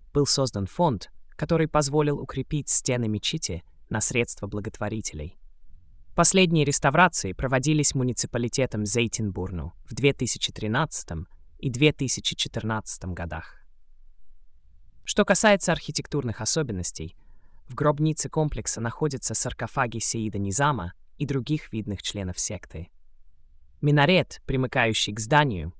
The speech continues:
с квадратным основанием, единственным балконом и каменным конусом,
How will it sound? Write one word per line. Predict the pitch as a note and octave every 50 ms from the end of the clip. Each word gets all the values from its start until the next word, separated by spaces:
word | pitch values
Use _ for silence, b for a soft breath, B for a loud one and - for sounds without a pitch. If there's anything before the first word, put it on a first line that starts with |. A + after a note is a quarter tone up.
| - -
с | - -
квадратным | - - - B2+ - C#3+ C3 - B2+ A#2+
основанием, | A#2 A#2 - - C3 B2+ D3 D3+ C#3 A2 F2+ E2 D#2 E2 - - - -
единственным | - C#3 B2+ C3+ D3+ D3+ C#3 - - - A#2 A2 G#2 G#2
балконом | G2 G2 G2 - - - C#3 B2+ A2 F2 E2 - -
и | - A2+
каменным | - - A#2 G#2+ G2+ G2+ G2 G2 F#2+
конусом, | - - C#3+ C#3 B2+ A2 - - E2 D#2+ F2